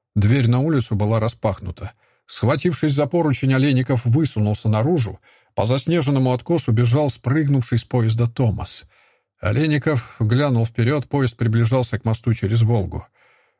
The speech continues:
«Жди меня здесь, дядя Коля!» — сказал Олейников, готовясь к прыжку. «Петруха!» — схватил его за рукав Цибуля. «Мы когда через вагон-ресторан бежали, там что-то тикало!»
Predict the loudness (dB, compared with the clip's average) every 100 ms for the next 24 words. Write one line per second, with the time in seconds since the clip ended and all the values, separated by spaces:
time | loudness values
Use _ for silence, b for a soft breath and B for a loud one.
0 | -4 0 2 2 2 2 0 0 0 0
1 | 0 0 0 -2 -2 -2 -4 -14 _ _
2 | _ -6 -4 0 0 0 0 0 -2 -2
3 | -2 0 0 -2 -4 -6 -8 -14 -18 _
4 | _ _ _ _ _ -2 0 2 2 0
5 | -2 -4 -4 -12 -10 -4 -2 0 0 0
6 | 0 -2 -2 -4 -2 -2 0 -2 -4 -14
7 | _ _ -2 0 0 2 0 0 0 0
8 | 0 0 0 0 0 0 0 0 0 2
9 | 2 0 -2 -2 -2 -2 -2 0 0 0
10 | 0 0 -2